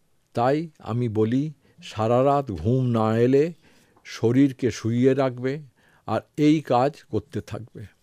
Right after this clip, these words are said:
তখন শুয়ে থাকবে, কখনোই বসে থেকে করবে না, বাইরে বেরিয়ে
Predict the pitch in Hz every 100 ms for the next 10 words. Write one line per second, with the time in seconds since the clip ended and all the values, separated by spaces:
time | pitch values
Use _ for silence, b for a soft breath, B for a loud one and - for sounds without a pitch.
0 | _ _ _ _ 123 123 170 175 160 -
1 | - 143 160 - 110 82 87 85 82 _
2 | b b b - 131 - 170 170 170 147
3 | 135 147 151 165 139 110 95 87 87 85
4 | 85 _ _ _ _ _ _ _ _ 85
5 | 101 131 147 143 143 143